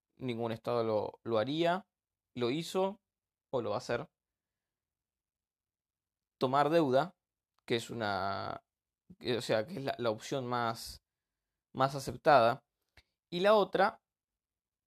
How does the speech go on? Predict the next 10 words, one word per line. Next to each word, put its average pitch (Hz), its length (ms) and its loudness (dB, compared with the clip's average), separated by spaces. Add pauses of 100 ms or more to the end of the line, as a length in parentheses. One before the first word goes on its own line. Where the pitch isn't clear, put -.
(100)
es 165 160 2
aumentar 143 340 -2
el, 139 180 -2
es 139 300 -4
aumentar 143 540 2
la, 117 720 4 (540)
la 139 80 0
impresión 131 400 -4
del 143 120 -2
papel. 120 320 0